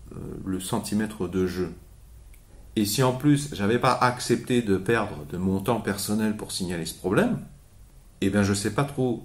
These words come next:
ce qui serait advenu des dizaines d'enveloppes qu'il y avait dans cette boîte aux lettres, et y compris la mienne.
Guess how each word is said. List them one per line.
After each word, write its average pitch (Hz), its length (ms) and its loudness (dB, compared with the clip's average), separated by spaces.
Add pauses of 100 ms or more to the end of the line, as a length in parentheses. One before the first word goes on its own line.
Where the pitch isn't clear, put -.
(120)
ce - 160 -10
qui - 160 -14
serait 101 460 -4
advenu 92 460 0
des 95 240 -4
dizaines 143 640 2 (280)
d'enveloppes 101 500 0 (240)
qu'il 101 140 -4
y 98 60 4
avait 120 200 2
dans 117 120 -2
cette - 180 -10
boîte 87 200 -4
aux 120 40 0
lettres, 208 260 -2 (480)
et 95 220 -4
y 98 80 -4
compris 101 300 0
la 170 140 6
mienne. 139 220 2